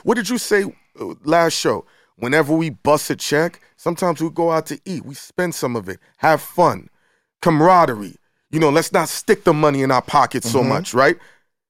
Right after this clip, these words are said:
Speaker 1: That's no different than a person that worked eighty hours and is like, "Yo, my hard-earned money, let me go spend it." They just don't have it coming in like how we got it coming in.
Speaker 2: Yo, bro, we talking about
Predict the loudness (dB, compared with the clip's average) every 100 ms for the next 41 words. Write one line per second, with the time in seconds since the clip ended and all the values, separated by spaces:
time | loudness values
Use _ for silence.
0 | _ _ _ _ -8 -6 0 2 4 0
1 | 0 0 0 0 0 -2 0 -2 0 -2
2 | -4 -6 -4 -2 2 4 4 2 -2 -2
3 | 0 0 0 2 4 4 0 -8 -8 0
4 | 2 4 4 4 2 2 2 0 0 -6
5 | _ _ 2 2 2 2 2 2 0 2
6 | 2 -4 -14 _ _ _ -2 0 2 2
7 | 4 4 4 4 0 2 4 6 6 4
8 | 4 4 6 4 4 4 4 2 0 0
9 | 0 -4 -8 _ _ _ _ -4 -2 -2
10 | -2 -2 0 -2 -4 -6 -2 -2 -2 -6
11 | -6 0 2 2